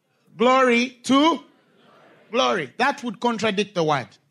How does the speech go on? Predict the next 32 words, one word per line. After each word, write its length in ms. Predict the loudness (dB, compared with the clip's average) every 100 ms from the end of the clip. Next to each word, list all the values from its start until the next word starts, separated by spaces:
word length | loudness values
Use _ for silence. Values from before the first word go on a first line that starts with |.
| _ _ _ _ _ _ _ _ _ _ _ _ _ _ _ _ _ -4
Praise 200 | -2 0
the 80 |
Lord 160 | 0 0
Jesus 320 | -4 -6 -8
Christ. 380 | -8 -10 -10 -18 _ _ _ _
But 160 | -4 -2
the 100 | -2
truth 420 | -2 0 0 0
of 140 | -4 -6
the 100 | -6
matter 280 | -4 -4
is 160 | -6 -6
this, 280 | -8 -10 -14 _ _ _ -6
that 100 | -2
when 140 | 0
a 80 | 0
man 260 | 0 0
is 140 | -2 -2
just 320 | -2 -4 -4
born 160 | -4 -4
again, 400 | -6 -10 -12 -10
they 80 | -6
are 80 | -4
not 280 | -4 -6 -6
yet 200 | -8 -8
corrupted 800 | -6 -4 -2 -4 -8 -12 -12 -12 -14
in 160 | -10
their 200 | -4 -4
minds 480 | -4 -8 -8 -10 -14
by 180 | -12 -12
the 100 | -10
subtlety 840 | -10 -10 -10 -10 -8 -8 -12 -20